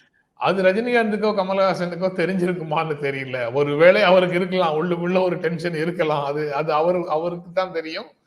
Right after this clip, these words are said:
கட்சிக்குள்ள தெரியும், அல்லது க-, அமைச்சரவையில இருக்கிறவங்களுக்கு தெரியுமா இருக்கலாம். அது அமைச்சரவை பிரச்சனையா, கட்சி பிரச்சனையாங்கிறத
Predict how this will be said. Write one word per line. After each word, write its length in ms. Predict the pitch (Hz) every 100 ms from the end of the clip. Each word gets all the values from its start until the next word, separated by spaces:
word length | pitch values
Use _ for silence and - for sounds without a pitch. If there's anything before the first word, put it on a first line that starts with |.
| _ _ -
கட்சிக்குள்ள 560 | 165 208 175 185 190
தெரியும், 420 | 175 165 165 202
அல்லது 400 | 247 170 170 202
க-, 440 | 214 185 160 151 147
அமைச்சரவையில 540 | 190 185 180 165 165
இருக்கிறவங்களுக்கு 500 | 151 151 151 151 147
தெரியுமா 360 | 143 147 139 135
இருக்கலாம். 300 | 123 120 117
அது 120 | 120
அமைச்சரவை 480 | 123 156 156 156 151
பிரச்சனையா, 560 | 147 139 147 139 165
கட்சி 260 | 185 143 180
பிரச்சனையாங்கிறத 800 | 175 147 147 143 147 143 139